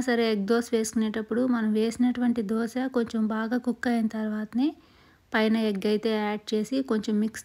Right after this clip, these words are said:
చేసుకుంటూ చేసాము అంటే చాలు, ఫాస్ట్గానే కుక్ అయిపోతుంది. ఎలాగో మనం సెకండ్ సైడ్ కూడా టర్న్ చేస్తాం కాబట్టి ఫాస్ట్గా ఎగ్ కుక్ అయిపోతుంది అనమాట. పైనుంచి అయితే నేను కొంచెము ఆయిల్ కూడా అప్లై చేస్తున్నాను. మీరు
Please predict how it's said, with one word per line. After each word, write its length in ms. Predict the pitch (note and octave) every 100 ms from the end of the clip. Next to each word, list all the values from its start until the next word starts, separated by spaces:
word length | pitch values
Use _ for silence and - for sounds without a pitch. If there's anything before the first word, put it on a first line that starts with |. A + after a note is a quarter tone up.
| -
చేసుకుంటూ 500 | A3+ A3 A3+ A3 A#3
చేసాము 520 | A3+ A3 A3+ A3+ A3 A3
అంటే 180 | G#3+ G#3+
చాలు, 340 | G#3 G3 G#3 C4
ఫాస్ట్గానే 560 | B3 A3 - A3+ A3 B3
కుక్ 240 | B3 A3 A3
అయిపోతుంది. 640 | G#3+ G#3+ G3+ G3 F3+ C4+ F#4 - _ _ - _ _
ఎలాగో 380 | A3 A3 A3+ A3+ A3
మనం 180 | G#3+ A3
సెకండ్ 360 | G#3+ G#3 A3+ A3+
సైడ్ 200 | G#3 G3+ G#3+
కూడా 120 | A3
టర్న్ 200 | G#3 G#3 G#3
చేస్తాం 340 | G#3 - G3+ G3+
కాబట్టి 420 | G3+ G#3+ G#3+ C4+ C4
ఫాస్ట్గా 400 | G#3+ - A3+ A3+ A3
ఎగ్ 160 | G3 G#3+ A#3
కుక్ 200 | A3 A3
అయిపోతుంది 400 | G#3 A3 G#3+ G#3
అనమాట. 320 | G3+ G#3 G3+ A#3 D4+ - _ - _ _ -
పైనుంచి 420 | A3+ A3+ A#3+ A#3+
అయితే 180 | A3+ A3+ A3
నేను 160 | G#3 G#3 G#3+
కొంచెము 320 | G3+ A3 A#3+ A#3
ఆయిల్ 240 | G#3+ G#3+ G#3+
కూడా 120 | A3+ A3+
అప్లై 220 | A3 G#3+ G#3+
చేస్తున్నాను. 560 | G#3+ G#3 - G#3+ G#3 B3 F#4 - - - _ _
మీరు 140 | A#3